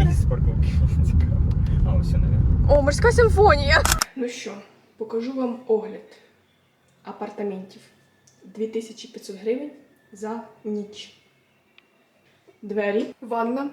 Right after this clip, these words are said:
Speaker 2: в якій зараз немає світла. Зараз должен прийти якийсь, е, цей чувачок, настроїть, зробити все там. О, тут даже є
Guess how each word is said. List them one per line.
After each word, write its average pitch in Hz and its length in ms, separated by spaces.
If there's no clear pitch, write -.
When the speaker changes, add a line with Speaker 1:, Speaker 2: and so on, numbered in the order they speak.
Speaker 2:
в 247 40
якій 240 200
зараз 240 320
немає 240 300
світла. 262 340
Зараз 220 260
должен 226 300
прийти 220 280
якийсь, 208 440
е, 208 420
цей 240 240
чувачок, 240 460
настроїть, 220 600
зробити 214 260
все - 120
там. 226 180
О, 240 100
тут 208 160
даже 269 280
є 285 120